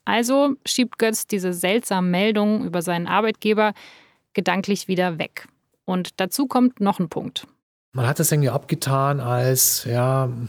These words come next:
Speaker 2: wie es auch die Wirecard verkauft hat, das sind irgendwelche Versuche, der Firma zu schaden, weil irgendwelche Shortseller da Profit rausschlagen wollen.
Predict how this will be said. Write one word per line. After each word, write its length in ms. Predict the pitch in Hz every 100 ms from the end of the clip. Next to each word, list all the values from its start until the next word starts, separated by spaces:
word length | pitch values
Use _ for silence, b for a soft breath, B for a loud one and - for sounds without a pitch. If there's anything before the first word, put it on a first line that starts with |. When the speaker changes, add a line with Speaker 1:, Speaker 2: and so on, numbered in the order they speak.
| B B B B B B B B -
Speaker 2:
wie 140 | 131 147
es 100 | 151
auch 100 | 131
die 120 | 123
Wirecard 380 | 120 151 143 -
verkauft 440 | - - 139 -
hat, 140 | 139
das 120 | 127 127
sind 180 | 131
irgendwelche 840 | 135 139 127 123 123 123 123 120 120 - _ -
Versuche, 840 | - 113 120 175 165 143 135 131 - B B B B _ _ -
der 160 | 120
Firma 300 | - 143 147
zu 120 | 139
schaden, 760 | 127 131 127 139 147 151 147 131
weil 300 | 127 127 131
irgendwelche 280 | 135 123 123
Shortseller 680 | - 123 131 - 113 110 101
da 220 | 110 110
Profit 420 | - 107 131 -
rausschlagen 540 | 98 98 101 92 95 92
wollen. 280 | 92 92